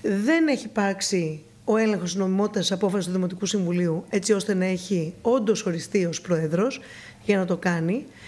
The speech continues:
Και τρίτον και βασικότερο, δεν έχει ενημερωθεί ουδέποτε ούτε ο κύριος Λυκίσας, ούτε κανείς άλλος, σχετικά με τα ζητήματα του διπεθέ. Δεν με έχει ενοχλήσει κανείς εδώ και πέντε μήνες που έχουν λήξει εκλογές, γιατί τότε πολύ απλά θα ήξεραν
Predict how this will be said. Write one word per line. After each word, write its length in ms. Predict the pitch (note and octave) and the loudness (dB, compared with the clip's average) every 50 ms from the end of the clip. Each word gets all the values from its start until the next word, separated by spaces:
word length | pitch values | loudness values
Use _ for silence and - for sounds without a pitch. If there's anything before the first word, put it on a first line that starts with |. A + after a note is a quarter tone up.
| - - - - - | -20 -20 -20 -6 0
Και 120 | - G3 | 2 4
τρίτον 360 | F#3 - A3 B3+ B3+ C#4+ C#4+ | 4 4 4 4 4 2 2
και 100 | C#4+ C#4 | 2 2
βασικότερο, 840 | A#3+ A#3+ A3 - F#3 - - G3 F3+ F3+ - F3+ E3+ F#3+ A3+ C4+ D4 - - | 2 0 0 -2 -4 -4 -2 -2 0 2 2 2 2 2 0 -2 -4 -4 -2
δεν 360 | A3 F#3+ F3+ F#3 B3 C4 C#4 | 0 0 2 2 2 2 2
έχει 180 | C#4 C4 C4 C#4 | 0 0 0 0
ενημερωθεί 840 | C4 B3 A#3 G#3+ G3+ F#3+ F#3 F3 F3+ - - A3 F#3+ E3+ D#3+ - - - | 0 2 2 2 2 0 0 -2 -2 0 2 2 2 0 -2 -6 -8 -6
ουδέποτε 840 | - G#3 F3+ F#3 E3+ G3 A3+ B3 A#3+ - A3+ A3 - - D#3+ C#3+ C#3 - - - - - - | -2 0 0 2 2 2 2 2 2 0 -2 0 0 0 -2 -2 -4 -8 -16 -20 -20 -6 -2
ούτε 200 | B3 C4 D4 D#4 | 0 2 2 2
ο 20 | |
κύριος 300 | D4 D4+ C#4+ C#4+ C#4+ B3 | 2 2 2 0 0 0
Λυκίσας, 580 | B3+ A#3+ F#3 A3+ A3 A3 A#3+ A#3+ B3+ B3 - - - - - - - | 0 0 0 0 0 2 2 0 0 -2 -4 -8 -12 -20 -20 -8 -2
ούτε 240 | - F#3+ A3 D4 | -2 0 2 2
κανείς 400 | C#4 - A#3 G#3+ G#3 F#3+ - - | 2 2 2 2 0 0 -2 -2
άλλος, 520 | - D#3+ D#3 D3 D3 D#3+ G3+ B3+ B3+ - - - - - - | -2 -2 0 0 0 0 0 -2 -4 -6 -12 -18 -20 -14 -10
σχετικά 500 | - - - A3 F3+ - F#3 - A3+ A3+ | -10 -2 0 2 2 2 0 0 0 0
με 120 | A#3+ A#3+ | 0 0
τα 120 | A#3 A#3 G3+ | 0 0 -2
ζητήματα 540 | F3 F3+ F3+ - A3 G#3+ G#3 G3 - F3 | -2 -2 0 0 2 2 0 0 -2 -4
του 100 | F3 - | -4 -2
διπεθέ. 600 | F#3 E3+ F3 F3 F#3 E3+ F3 - F#3+ F3 F#3 A3+ - - | -2 -2 -2 0 -2 -2 0 0 0 0 0 -2 -6 -8
Δεν 220 | - G3 F3 G#3+ G#3 | -6 -2 -2 0 0
με 80 | G#3+ | 0
έχει 120 | A3 - A3 | 0 0 0
ενοχλήσει 340 | A3 G#3 F#3+ G#3+ A3+ A3 - | 0 0 0 -2 -4 -2 -2
κανείς 300 | - G#3 G#3+ C4 B3+ B3 | -2 0 0 0 0 0
εδώ 140 | A#3+ F3+ | -2 -2
και 100 | F3+ F3+ | -2 -2
πέντε 200 | F3+ G3+ F3+ F3 | -2 -2 0 0
μήνες 480 | F3 F3 F3+ F3+ F3+ G3+ A#3 C4+ - - - - - - - - - - - - - | 0 2 2 2 0 0 -2 -4 -6 -8 -10 -14 -18 -16 -16 -16 -16 -16 -16 0 4
που 80 | - | 4
έχουν 160 | A3 A3 G#3+ G#3 | 4 4 4 2
λήξει 300 | G#3 A3 G#3+ A3 - G#3+ | 2 0 0 2 0 0
εκλογές, 600 | F3+ - F3+ E3 D3 D#3 D#3+ F3+ A#3+ - - - - - - - - - | 0 0 -2 -2 0 0 0 -2 -2 -6 -10 -14 -18 -20 -20 -20 -18 -4
γιατί 220 | - A#3 B3 C4 C4+ | 0 0 2 2 2
τότε 220 | C4 C#4 C4 C4 | 0 0 0 0
πολύ 240 | - - A#3 A#3+ C4 | 2 2 2 4 4
απλά 240 | C4+ C4 C4 C4+ B3 | 2 2 0 0 0
θα 140 | C4 - B3 | 2 2 2
ήξεραν 640 | B3+ B3+ - - A#3 G#3 G3 F3+ E3 D#3 D#3 F3 | 2 2 0 0 0 0 0 0 -2 -2 -4 -8